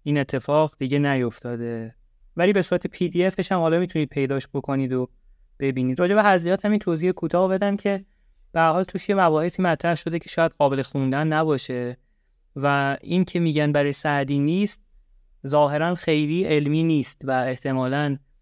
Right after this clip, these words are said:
سعدی این رو گفته به خاطر نوع زبانش و اون ظرافتایی که به کار رفته، اینها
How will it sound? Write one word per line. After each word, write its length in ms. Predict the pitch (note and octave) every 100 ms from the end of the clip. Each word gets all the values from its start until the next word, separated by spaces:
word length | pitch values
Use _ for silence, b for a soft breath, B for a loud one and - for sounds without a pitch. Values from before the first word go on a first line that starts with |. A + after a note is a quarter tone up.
| _ -
سعدی 380 | - C#3 C3 C3+
این 120 | E3
رو 120 | E3
گفته 320 | D#3+ D3+ - D3+
به 100 | C#3+
خاطر 320 | C#3+ B2+ D#3
نوع 240 | D#3 D#3+
زبانش 640 | D3 C#3+ B2+ C#3 D#3 C#3 C#3
و 20 |
اون 140 | C3+
ظرافتایی 640 | D3 C#3 B2+ C3+ A#2+ C#3+
که 100 | D3
به 100 | C3+
کار 200 | B2+ C3
رفته، 340 | B2 B2 - D#3
اینها 400 | D3+ B2+ C#3